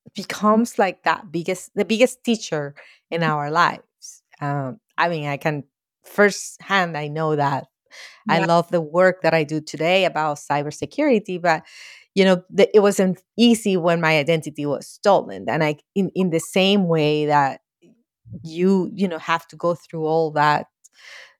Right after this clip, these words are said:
Speaker 1: um, turmoil, and probably your family and everyone was affected, right?
Speaker 2: Yeah.
Speaker 1: But you shifted and you overcame,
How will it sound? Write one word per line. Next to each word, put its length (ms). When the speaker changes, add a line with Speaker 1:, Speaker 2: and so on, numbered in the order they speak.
Speaker 1:
um, 500
turmoil, 640
and 200
probably 600
your 160
family 680
and 120
everyone 480
was 200
affected, 720
right? 420
Speaker 2:
Yeah. 320
Speaker 1:
But 160
you 260
shifted 720
and 180
you 200
overcame, 1000